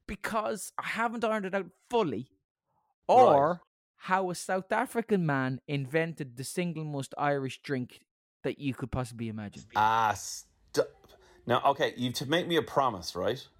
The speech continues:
Speaker 1: Yeah.
Speaker 2: You've to make me a promise that whichever one you iron out, uh, like a creased shirt, whichever one you iron out, whichever one you ball up and throw at the bottom of the wardrobe, you will bring back in season five or season six or something, 'cause,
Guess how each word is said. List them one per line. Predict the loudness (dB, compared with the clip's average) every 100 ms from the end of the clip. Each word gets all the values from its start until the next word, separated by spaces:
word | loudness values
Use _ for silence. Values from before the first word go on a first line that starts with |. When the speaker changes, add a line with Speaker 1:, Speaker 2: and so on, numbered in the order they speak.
| _ _ -6
Speaker 1:
Yeah. | -4 -4 _ _
Speaker 2:
You've | -12 -6
to |
make | -2 0
me | 0
a | 0
promise | 4 2 2
that | -4
whichever | -2 2 4 4
one | 2 2 0
you | 0 0
iron | 0 0 0 0
out, | 0 -2 -6 -12 -20 _ _ _ -20 -16 -12 -8
uh, | -8 -4
like | -2 0
a | -2
creased | -4 -4 -4 -4 -8
shirt, | -4 2 2 0 -6 _ -20 _
whichever | -8 0 0 2
one | -2 -2
you | 0
iron | 2 2
out, | -2
whichever | -4 -2 0
one | 0 0
you | -2 -4
ball | -2 2 4 2 -2
up | -4 -4
and | -4
throw | 2 2
at | 2
the |
bottom | 0 0 0
of | -6
the | -4
wardrobe, | -2 -2 -4
you | -8 -4
will | -4
bring | -4 -4 -2 0 -2
back | 0 0 0 -6 -10
in | -8
season | -8 -6 -6 -4 -6
five | 0 4 4 2
or | -2
season | -4 -8 -8 -10
six | -4 -4 -4
or | -6
something, | -6 -6 -6
'cause, | -8